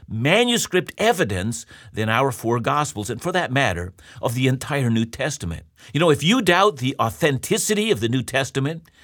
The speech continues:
you have to doubt the authenticity of everything we know about ancient history, and no serious historian does that.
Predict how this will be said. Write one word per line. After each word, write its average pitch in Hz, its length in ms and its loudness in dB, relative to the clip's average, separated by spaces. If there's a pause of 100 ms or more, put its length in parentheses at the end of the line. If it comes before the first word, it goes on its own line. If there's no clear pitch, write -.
(220)
you 156 100 2
have 220 200 2
to 180 100 0
doubt 165 320 2
the 135 160 2
authenticity 135 800 0 (180)
of 160 240 2
everything 233 600 2
we 190 160 2
know 180 140 8
about 151 360 4
ancient 147 360 2
history, 127 460 -2 (280)
and 147 160 2
no 202 160 2
serious 139 420 0
historian 110 540 0
does 156 300 -2
that. 85 320 -6